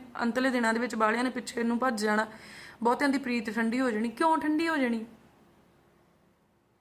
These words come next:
ਜਿਹੜਾ ਬੱਚਾ ਰੋਜ਼ ਪ੍ਰੈਕਟਿਸ ਕਰਦਾ, ਰੋਜ਼ ਸਵੇਰ ਨੂੰ ਉੱਠ ਕੇ ਦੌੜਦਾ ਆ, ਚੰਗੀ ਖੁਰਾਕ ਖਾਂਦਾ ਆ,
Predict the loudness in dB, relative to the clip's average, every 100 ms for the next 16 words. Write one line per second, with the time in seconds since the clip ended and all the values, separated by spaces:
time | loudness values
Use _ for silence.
0 | _ _ _ _ -12 -4 2 2 4 2
1 | 2 -2 2 2 2 2 4 4 0 0
2 | -2 0 -2 0 0 2 2 4 4 4
3 | 2 0 2 2 2 0 -2 0 0 4
4 | 4 4 2 2 4 4 4 0 -2 0
5 | 0 0 2 4 4 2 0 2 2 4
6 | 4 2